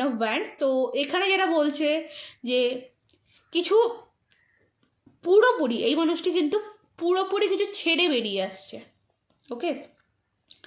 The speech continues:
পার্মানেন্টলি কিছু ছেড়ে বেরিয়ে আসছে। তোমাদের লাইফের মধ্যে যে সমস্ত প্রবলেমসগুলো ছিল, যারা প্রবলেম ক্রিয়েট করছিল, এখানেও দেখতে পাচ্ছি,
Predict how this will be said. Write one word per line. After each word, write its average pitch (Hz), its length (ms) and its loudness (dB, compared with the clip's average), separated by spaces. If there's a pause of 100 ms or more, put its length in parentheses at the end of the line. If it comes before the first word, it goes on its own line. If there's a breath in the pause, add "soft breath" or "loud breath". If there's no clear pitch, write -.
(460 loud breath)
পার্মানেন্টলি 349 680 2
কিছু 370 300 0
ছেড়ে 311 440 2
বেরিয়ে 214 340 -2
আসছে। 208 400 -8
তোমাদের 277 320 -2
লাইফের 320 440 0 (480 loud breath)
মধ্যে 294 200 0
যে 320 80 -2
সমস্ত 302 400 -2
প্রবলেমসগুলো 285 920 0
ছিল, 240 260 0
যারা 240 220 0
প্রবলেম 262 500 -2
ক্রিয়েট 277 440 -2
করছিল, 226 640 -2 (400 loud breath)
এখানেও 302 300 0
দেখতে 294 320 0
পাচ্ছি, 285 420 -2